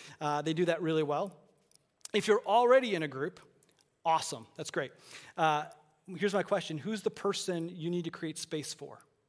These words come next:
so that they can be part of the life-changing community you're experiencing? Or if you're already in a group,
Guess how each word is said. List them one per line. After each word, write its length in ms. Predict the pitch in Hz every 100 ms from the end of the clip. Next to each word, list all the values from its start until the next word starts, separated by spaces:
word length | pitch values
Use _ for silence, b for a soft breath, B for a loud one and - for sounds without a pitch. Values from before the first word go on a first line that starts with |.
| _ _ _ _ _ -
so 120 | 156
that 140 | 165 160
they 120 | 170
can 160 | 180
be 80 | 160
part 240 | 165 160 160
of 60 |
the 60 | 147
life-changing 520 | 143 139 156 151 147
community 400 | - 147 143 135
you're 240 | 135 135
experiencing? 640 | 127 - 147 131 123 - - _ _ _ _ _ - _
Or 380 | 262 269 165 180
if 160 | 190 185
you're 100 | 175
already 240 | 175 170
in 60 | 160
a 60 |
group, 320 | 143 165 190